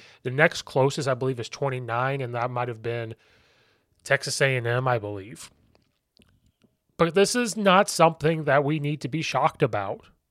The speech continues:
When he got there, go watch the Amazon Prime documentary on Coach Prime. It's called Prime on Amazon Prime.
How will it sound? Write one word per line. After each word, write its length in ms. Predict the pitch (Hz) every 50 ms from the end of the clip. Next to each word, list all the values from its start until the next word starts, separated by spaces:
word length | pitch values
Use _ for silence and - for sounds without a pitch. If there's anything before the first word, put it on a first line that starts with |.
| _ _ _ _ _ _ _ _ _ _ _ _ _ _ _ _ _ _ _ _ _ _ -
When 140 | 147 135 123
he 140 | 143 214 233
got 380 | - 202 175 151 170 - -
there, 220 | - 131 113 113 107
go 160 | 117 190 214
watch 480 | 247 226 233 226 226 226 - - - _ _ _ _ _
the 180 | - 156 156 156
Amazon 480 | 156 160 156 160 143 147 151 147 147 143
Prime 340 | - - 131 127 127 127
documentary 800 | 127 131 120 120 - - - 113 110 107 104 107 107 104 104 - _ _ _ _ _ _ _ _ _ _ _ -
on 220 | 139 123 131 123 -
Coach 340 | - - 127 117 - - -
Prime. 340 | - 123 104 101 110 135
It's 120 | 120 - -
called 260 | - 151 147 139 -
Prime 320 | - - 120 101 101 - - _ _ _ _ _ _ _ _ -
on 320 | - - 156 147 151 147 143
Amazon 520 | - 113 117 127 117 120 110 117 110 110 107
Prime. 340 | - 113 104 98 110 -